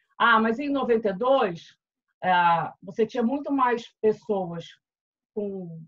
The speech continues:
até ensino médio do que com, com, é, ensino superior.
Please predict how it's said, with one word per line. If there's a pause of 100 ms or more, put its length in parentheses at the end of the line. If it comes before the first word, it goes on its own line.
até
ensino
médio
do
que
com, (340)
com, (220)
é,
ensino
superior.